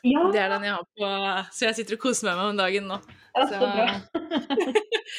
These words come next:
Speaker 2: så jeg
Speaker 1: Ja,
Speaker 2: plukker
Speaker 1: jeg
Speaker 2: opp
Speaker 1: liker å lese
Speaker 2: masse ting
Speaker 1: bøker.
Speaker 2: i podcasten, så jeg synes det er kjempegøy. <laughs> Hva sa
Speaker 1: Når
Speaker 2: du?
Speaker 1: du, når du er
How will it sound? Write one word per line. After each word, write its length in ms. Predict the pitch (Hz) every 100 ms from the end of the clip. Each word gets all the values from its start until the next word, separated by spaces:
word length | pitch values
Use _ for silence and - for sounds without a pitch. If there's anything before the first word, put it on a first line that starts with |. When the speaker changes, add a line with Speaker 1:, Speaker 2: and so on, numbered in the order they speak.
| -
Speaker 2:
så 60 | -
jeg 120 | 320
Speaker 1:
Ja, 60 | 269
Speaker 2:
plukker 120 | 349
Speaker 1:
jeg 180 | 285 311
Speaker 2:
opp 60 | 330
Speaker 1:
liker 80 |
å 40 | 392
lese 100 | 285
Speaker 2:
masse 140 | 226
ting 100 | 214
Speaker 1:
bøker. 240 | 208 208 294
Speaker 2:
i 460 | - _ _ _
podcasten, 420 | 233 220 202 302 330
så 40 |
jeg 80 | 320
synes 80 | 277
det 120 | 311
er 60 | 285
kjempegøy. 260 | 202 226
<laughs> 1300 | - - - _ - 480 - _ _ _ - - -
Hva 80 | 349
sa 80 | 254
Speaker 1:
Når 140 | 302
Speaker 2:
du? 60 | 440
Speaker 1:
du, 420 | - - - - 254
når 80 |
du 60 | 254
er 100 | 269